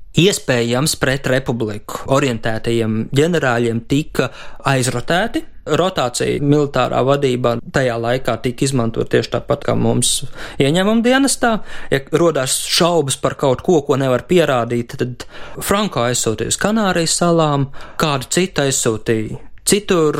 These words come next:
jo Franko jau pats arī nebija pirmais no sacelšanās vadoņiem. Viņš izcēlās starp pārējiem tikai vēlāk, trīs sestā gada laikā, un nonāca pie situācijas, kad, uh, Spānijas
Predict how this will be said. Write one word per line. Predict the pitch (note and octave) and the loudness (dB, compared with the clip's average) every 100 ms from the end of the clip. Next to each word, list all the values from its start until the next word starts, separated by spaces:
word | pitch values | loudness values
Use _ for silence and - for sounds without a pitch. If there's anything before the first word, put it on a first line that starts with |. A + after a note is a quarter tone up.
| C#3 | -4
jo | D3+ D#3 C#3+ | 2 4 4
Franko | C#3+ F#3+ F#3 D#3 | 2 0 0 0
jau | C#3+ | 0
pats | F3 F3+ F#3 | -2 0 2
arī | D3 | 2
nebija | C3 C#3 A#2+ | 0 0 0
pirmais | E3 C#3+ G#2+ G2+ A2 | 0 0 -2 -4 -4
no | G#2 A2 - - - | -4 -8 -12 -14 -2
sacelšanās | - C3 A#2 G#2+ A2+ G#2+ B2+ | -2 0 -2 -2 -2 0 2
vadoņiem. | B2+ A2 G#2+ A2 | 2 -2 -4 -6
Viņš | A2+ - - - - - | -4 -4 -4 -6 -6 2
izcēlās | F3+ - C3 A#2 A#2+ B2 - | 2 4 0 0 -2 -2 -4
starp | - A#2+ - | -2 -4 0
pārējiem | C#3 D3+ C#3 B2+ A#2+ | 0 2 0 0 -2
tikai | B2+ A#2+ | 0 2
vēlāk, | C3+ F3 A2 - - - - - | 2 0 -2 -4 -6 -8 -8 -4
trīs | - A2 - | 0 0 0
sestā | B2+ - G#2+ | -2 0 0
gada | A#2 A2+ | 0 0
laikā, | A2+ A#2+ - A#2 - - - - - | 2 0 0 -4 -4 -6 -8 -6 2
un | F#3 B3 G3+ | 4 4 4
nonāca | D#3+ G#3+ F#3 C3 - | 4 4 0 -2 0
pie | C#3+ | 0
situācijas, | - A#3+ G3 C3+ - B2+ - | 0 0 2 0 0 -2 0
kad, | C3 B2 C3+ | 0 0 2
uh, | B2+ B2 B2+ | 2 2 0
Spānijas | - D3 F3 C#3 | 0 2 2 2